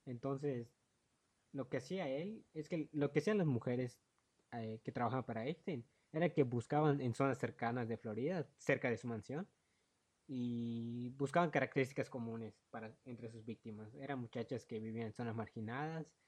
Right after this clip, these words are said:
o con problemas familiares o que de alguna manera sufrieron abuso sexual.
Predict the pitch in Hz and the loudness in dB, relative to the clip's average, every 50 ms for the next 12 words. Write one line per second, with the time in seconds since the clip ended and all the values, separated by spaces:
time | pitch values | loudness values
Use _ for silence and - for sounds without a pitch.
0 | _ _ _ _ - 127 113 - 117 117 120 120 120 123 135 135 127 - 127 113 | _ _ _ _ -8 -6 -2 -2 -2 -2 0 -2 -2 -2 -2 -4 -6 -6 -8 -8
1 | 110 110 107 107 120 156 190 180 - - 156 - - 135 131 131 135 139 151 175 | -8 -8 -10 -10 -10 -8 -6 -6 -6 -6 -2 2 4 6 6 6 6 6 6 6
2 | 160 139 131 135 135 123 - - 135 131 127 120 127 - _ - 127 117 120 117 | 6 4 4 4 2 2 2 2 2 2 2 0 -2 -4 _ -6 -4 -2 -2 -2
3 | - - - - 117 - - 131 139 143 | -4 -6 -8 -8 -8 -4 -4 -4 -4 -6